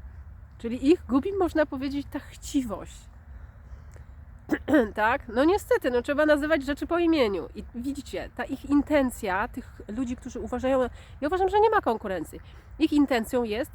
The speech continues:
zarabianie, a nie pasja, że kocham te kwiaty. No naprawdę, to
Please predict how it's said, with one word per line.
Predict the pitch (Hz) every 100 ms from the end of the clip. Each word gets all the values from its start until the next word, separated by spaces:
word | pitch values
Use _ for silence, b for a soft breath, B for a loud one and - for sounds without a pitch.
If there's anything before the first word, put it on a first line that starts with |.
| -
zarabianie, | 208 277 311 262 262 214 220 262
a |
nie | 254 262
pasja, | - 226 - 247 339 480 - - - 269
że | 240 285 - -
kocham | 294 359 311
te | 294
kwiaty. | - 214 202
No | 233 277
naprawdę, | 285 311 233 220 -
to | 311